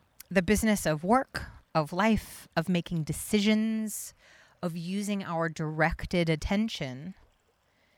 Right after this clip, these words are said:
is depleting. And so in this way, as we get back to kind of thinking about architecture, man-made environments, buildings, streetscapes, cityscapes, take away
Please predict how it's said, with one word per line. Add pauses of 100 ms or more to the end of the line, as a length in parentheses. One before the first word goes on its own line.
(340)
is
depleting. (1300)
And
so
in
this
way,
as
we
get
back
to
kind
of
thinking
about
architecture, (480)
man-made
environments, (220)
buildings,
streetscapes,
cityscapes, (560)
take
away